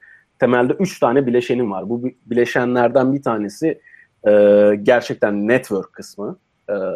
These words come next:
işte Amazon'da V P C örneğin. E, daha sonra gelen şey üzerine koyduğun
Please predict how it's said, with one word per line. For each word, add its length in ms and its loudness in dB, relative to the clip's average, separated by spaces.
işte 140 -6
Amazon'da 480 0
V 140 -4
P 100 -16
C 180 -6
örneğin. 340 -10
E, 40 0
daha 180 2
sonra 260 4
gelen 300 4
şey 360 0
üzerine 440 2
koyduğun 480 2